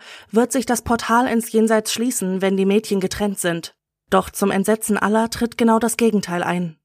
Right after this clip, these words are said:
Der Geist scheint mehr Fähigkeiten zu haben, als die Familie bis dahin glaubte. Dem Wesen ist es möglich, an mehreren Orten gleichzeitig zu sein. Noch während Leia mit ihrer kleinen Schwester auf der Heimfahrt ist, beginnen die mysteriösen Klopfgeräusche und setzen sich bei ihrer Ankunft in Rochester weiter fort.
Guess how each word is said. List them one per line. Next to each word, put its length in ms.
Der 140
Geist 340
scheint 220
mehr 200
Fähigkeiten 600
zu 220
haben, 280
als 220
die 100
Familie 480
bis 160
dahin 280
glaubte. 500
Dem 200
Wesen 260
ist 180
es 140
möglich, 440
an 100
mehreren 420
Orten 300
gleichzeitig 640
zu 100
sein. 360
Noch 280
während 320
Leia 300
mit 160
ihrer 240
kleinen 400
Schwester 400
auf 100
der 140
Heimfahrt 380
ist, 260
beginnen 420
die 100
mysteriösen 720
Klopfgeräusche 880
und 160
setzen 340
sich 200
bei 100
ihrer 260
Ankunft 480
in 120
Rochester 580
weiter 240
fort. 400